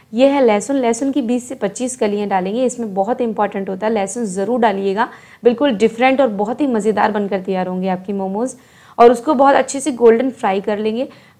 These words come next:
फ्राई करने के बाद उसको हाथों से इस तरीके से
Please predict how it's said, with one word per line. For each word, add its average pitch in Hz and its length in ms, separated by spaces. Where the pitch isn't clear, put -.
फ्राई 262 180
करने 311 300
के 320 80
बाद 311 220
उसको 277 240
हाथों 220 340
से 226 120
इस 233 140
तरीके 202 340
से 233 160